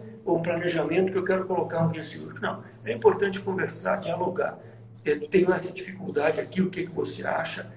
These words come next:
Como é que tá essa raiz?" Enfim, é, este é o segundo passo. Primeiro, a indicação.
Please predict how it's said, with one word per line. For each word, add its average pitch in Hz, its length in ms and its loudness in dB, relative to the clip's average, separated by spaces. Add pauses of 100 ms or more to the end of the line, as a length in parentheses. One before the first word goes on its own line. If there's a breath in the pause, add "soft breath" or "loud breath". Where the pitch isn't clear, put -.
(180 loud breath)
Como 170 160 -6
é 175 60 -2
que 170 80 -10
tá 170 160 -2
essa - 240 -4
raiz?" - 640 -4 (120)
Enfim, 190 320 6 (320)
é, - 240 -2 (320)
este 190 300 8
é 196 40 4
o 185 40 2
segundo 190 440 8
passo. - 340 -4
Primeiro, 165 320 4
a 220 40 6
indicação. 220 640 0